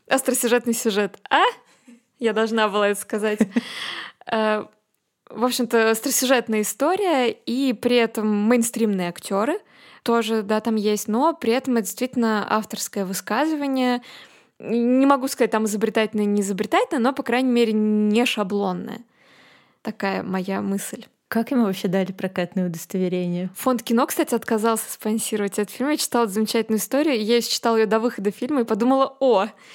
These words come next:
Speaker 1: это хороший <laughs> знак».
Speaker 2: Ну да, да, да. Но для меня это было... Я подумала, что я пойду, когда поняла, что фонд кино не участвует.
Speaker 1: <laughs>
Speaker 2: Так я и принимаю решение по поводу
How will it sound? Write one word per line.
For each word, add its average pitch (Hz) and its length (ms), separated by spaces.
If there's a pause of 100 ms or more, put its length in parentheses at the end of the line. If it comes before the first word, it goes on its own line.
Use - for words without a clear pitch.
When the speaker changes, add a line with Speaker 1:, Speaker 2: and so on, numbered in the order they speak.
(140)
Speaker 1:
это 285 180
хороший - 520
<laughs> - 20
знак». 226 380 (280)
Speaker 2:
Ну 226 160
да, 214 140
да, 202 140
да. 185 280
Но 226 240
для 202 160
меня 214 280
это 240 140
было... 202 560 (380)
Я 208 180
подумала, 240 280
что 226 180
я 196 100
пойду, 196 280
когда 190 260
поняла, 185 320
что 214 240
фонд 190 280
кино 202 280
не 214 280
участвует. 175 840
Speaker 1:
<laughs> - 60 (380)
Speaker 2:
Так 180 240
я 185 100
и 185 40
принимаю 190 440
решение 185 460
по 190 100
поводу 190 560